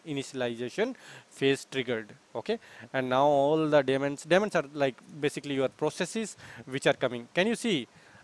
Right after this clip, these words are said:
Earlier it was offline and currently it is showing some another thing, right? So it is taking some time and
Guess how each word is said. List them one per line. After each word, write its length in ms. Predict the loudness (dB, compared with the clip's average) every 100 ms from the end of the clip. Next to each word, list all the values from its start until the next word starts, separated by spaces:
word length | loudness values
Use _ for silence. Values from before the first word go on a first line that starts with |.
| 4
Earlier 280 | 6 6 4
it 120 | 4
was 160 | 2 4
offline 500 | 2 4 4 4 -2
and 300 | 0 0 0 -6 -16 2
currently 360 | 2 2 -2 -2
it 80 |
is 80 | -2
showing 340 | 0 0 2 2
some 300 | 0 0 -2
another 280 | 0 4 4
thing, 240 | 2 -4 -8 _ 0
right? 180 | 0 0 -12 -20 -20 -20 -12
So 300 | 2 2 2 -8 -20 -4
it 160 | -2 0
is 180 | 0 2
taking 320 | 2 2 0
some 220 | 0 2
time 520 | 6 6 6 4 -2 -10 2
and 220 | 2